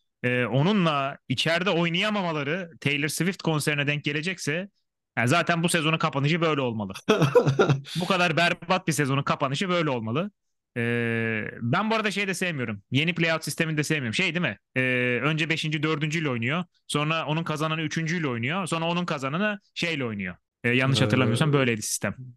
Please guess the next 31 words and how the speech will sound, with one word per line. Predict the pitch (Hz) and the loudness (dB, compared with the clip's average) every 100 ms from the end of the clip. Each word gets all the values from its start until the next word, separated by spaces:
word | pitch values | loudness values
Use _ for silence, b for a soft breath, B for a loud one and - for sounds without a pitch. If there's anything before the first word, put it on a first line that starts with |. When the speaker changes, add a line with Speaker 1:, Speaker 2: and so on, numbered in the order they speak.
| - | -2
Speaker 2:
öyle | 139 160 | 6 10
olması | 160 147 131 | 10 8 6
gerekiyor. | 123 110 101 95 _ _ _ | 4 2 -2 -8 _ _ _
Speaker 1:
Yani | 135 147 | 0 2
şey | - 220 | 2 2
gibi, | 233 160 135 | 4 2 2
hani | 123 135 113 | 2 2 2
beşinci | 147 180 185 175 247 233 - _ - | 0 0 0 0 0 -2 -6 _ 0
önce | 190 208 170 226 214 120 | 2 2 2 0 -2 0
dördüncü | 147 160 165 170 196 | 2 2 0 -2 -4
deplasmanına | 156 143 117 131 120 113 | -4 -4 -4 -2 -2 -2
gidiyor. | 104 101 | -2 -2
Sonra | 160 165 | -4 -4
kazanırsa | 147 147 214 175 | -4 -2 -2 -2
üçüncünün | 120 - 147 151 196 | -4 -2 -2 -2 -2
deplasmanına | 170 - 123 - 117 113 | -4 -4 -6 -2 -2 0
gidiyor. | 127 208 | -2 -2
Sonra | - 208 202 | -2 -4 -4
kazanırsa | 156 156 226 240 208 139 117 - | -4 -4 -4 -4 -2 -2 -6 -8
şeye | - 170 180 | -6 -4 -4
gidiyor | 131 107 92 92 - - | -4 -8 -8 -14 -8 -2
diyorum. | 104 95 _ | -2 -4 _
On | 151 | 2
altı, | 160 123 98 | 2 2 -4
birinci | - 117 151 151 | -8 -4 -2 0
ligin | 151 180 | 2 2
on | 170 | 4
altıncısının | 151 143 135 139 147 139 _ _ | 2 0 0 0 -2 -4 _ _
deplasmanına | 135 - 139 - 131 123 | -4 -2 -2 2 2 2
gidiyor. | 107 101 | 2 2
Yani | 120 143 | 2 0